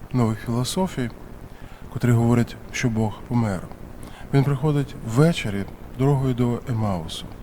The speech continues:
І нехай тоді в нас буде готовність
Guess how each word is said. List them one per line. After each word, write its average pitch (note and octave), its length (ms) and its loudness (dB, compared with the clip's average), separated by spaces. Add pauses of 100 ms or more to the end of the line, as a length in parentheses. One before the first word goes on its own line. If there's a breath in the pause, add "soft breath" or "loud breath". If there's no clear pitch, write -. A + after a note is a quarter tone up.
(420 loud breath)
І A#2 60 6
нехай B2 320 4
тоді A#2 380 2
в A2 120 0
нас A#2 400 2 (800 loud breath)
буде C3 260 6
готовність C3 720 2